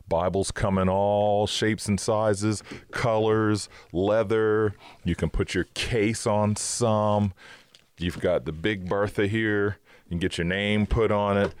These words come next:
This one's a big one right here. Look how big that one is compared to this little guy. Um, so basically, I'm gonna jump right in because I know how I can get.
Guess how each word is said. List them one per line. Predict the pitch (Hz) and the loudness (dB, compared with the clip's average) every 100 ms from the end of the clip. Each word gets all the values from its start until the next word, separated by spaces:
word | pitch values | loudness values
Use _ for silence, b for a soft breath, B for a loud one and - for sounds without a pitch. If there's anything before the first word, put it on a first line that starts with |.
| B - | B -4
This | 98 - | -4 0
one's | 92 82 | -2 -2
a | |
big | 78 101 87 | -2 -2 0
one | 82 | -2
right | 80 78 | -2 -2
here. | 82 92 82 | -2 -2 -2
Look | 92 | -2
how | 98 | -2
big | 87 98 85 | 0 -2 0
that | 98 80 | 0 0
one | 80 | -2
is | 76 73 - b b - | -4 -6 -12 b b -12
compared | 85 101 90 | -6 -2 0
to | 85 | 0
this | 92 - | 0 0
little | 87 76 | -2 -2
guy. | 78 71 62 65 B B B - | -4 -4 -6 -10 B B B -4
Um, | 196 | -4
so | 196 113 | -2 -2
basically, | 98 131 151 139 104 104 101 - - | 0 0 0 -2 0 0 -2 -10 -6
I'm | 95 | 0
gonna | 98 92 | 0 0
jump | 95 92 92 | 0 -2 0
right | 87 69 | 0 -2
in | 65 - - | -6 -12 -10
because | 107 90 80 | -6 -2 -2
I | |
know | 80 87 92 | 0 0 0
how | 92 92 | 0 0
I | 90 | -2
can | - 82 | -4 -6
get. | 80 92 101 - | 0 0 0 -2